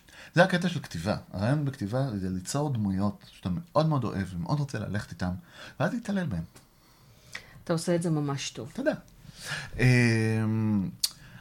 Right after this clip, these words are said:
Speaker 1: אז אמרנו שהדמויות שונות, ודיברנו על מרדוקה, מרדוקה, בעצם למה יש לו שם בבלי, וכנראה שהוא היה מתבולל. האמת שיצא ספר של רב בן אילאו, שמתעסק בדיוק בסיפור הזה, האם, אה,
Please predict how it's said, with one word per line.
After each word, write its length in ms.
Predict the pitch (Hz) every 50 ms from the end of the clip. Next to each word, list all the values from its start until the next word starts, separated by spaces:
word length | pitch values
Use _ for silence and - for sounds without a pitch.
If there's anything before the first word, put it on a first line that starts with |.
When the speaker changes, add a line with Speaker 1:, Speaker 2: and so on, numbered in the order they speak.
| - - -
Speaker 1:
אז 280 | - 110 123 117 117 110 -
אמרנו 240 | 135 165 190 180 160
שהדמויות 360 | 143 120 117 117 117 117 113
שונות, 580 | - - - 120 104 107 113 127 127 - - -
ודיברנו 680 | 107 104 101 98 95 92 95 95 98 110 117 120 117 113
על 60 | 113 104 -
מרדוקה, 420 | 110 117 113 110 101 113 113 120 120
מרדוקה, 520 | 104 101 101 104 147 160 - 175 170 170 160 - - - _ -
בעצם 540 | 113 123 - 113 123 123 - 131 123 123 117 107
למה 380 | 117 131 135 139 131 127 123 - - - - _ _ -
יש 120 | 101 -
לו 60 | 113
שם 220 | 101 - 101 101 98
בבלי, 380 | 90 82 82 107 135 165 165 165 170 - - - - - - - - - - -
וכנראה 1900 | 98 98 92 92 101 113 113 110 113 110 110 110 107 104 107 107 107 107 104 95 - - - - - _ _ _ _ - - _ - 170 160 147 117 104 101
שהוא 80 | 117
היה 100 | 117 120
מתבולל. 640 | 127 135 143 139 135 143 143 160 180 160 113 98 90 92 - - - - - - - - - _ -
האמת 380 | 98 98 101 101 104 135 143
שיצא 420 | - - 151 143 92 - - 113 107
ספר 300 | - - 107 - - 110
של 460 | 110 - - 104 95 95 95 92 90 87
רב 120 | 95 98 87
בן 140 | 98 98 92
אילאו, 340 | 92 98 117 127 117 104 92 - - - - - - - - - - - _ -
שמתעסק 1120 | - - 98 92 90 92 92 90 90 92 90 90 90 95 95 98 - - - - 135 123 110
בדיוק 260 | 98 117 113 123 113 95
בסיפור 440 | 104 - - 101 - 104 101 90
הזה, 420 | 90 92 101 135 160 156 135 113 98
האם, 280 | 92 98 98 98 95
אה, 40 | 92